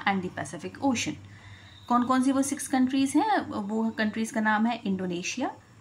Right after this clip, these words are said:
मलेशिया, फिलीपींस, पापुआ न्यू गिनी, सोलोमन आइलैंड and तिमोर लेस्टे। तिमोर लेस्टे को ही जो है ईस्ट तिमोर कहते हैं,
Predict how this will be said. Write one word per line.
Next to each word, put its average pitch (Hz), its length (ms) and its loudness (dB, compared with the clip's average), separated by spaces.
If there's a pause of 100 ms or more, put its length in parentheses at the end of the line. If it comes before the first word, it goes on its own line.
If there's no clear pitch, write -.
(140)
मलेशिया, 190 600 -2 (600)
फिलीपींस, 202 640 0 (340)
पापुआ 202 360 4
न्यू 196 160 0
गिनी, 226 280 2 (540)
सोलोमन 190 440 0
आइलैंड 202 440 4
and 220 200 2
तिमोर 202 380 0
लेस्टे। 156 440 -6 (560)
तिमोर 247 280 6
लेस्टे 262 380 2
को 254 160 -2
ही 294 200 10
जो 269 120 4
है 262 260 0
ईस्ट 233 320 0
तिमोर 196 300 -2
कहते 170 340 -10
हैं, 156 240 -12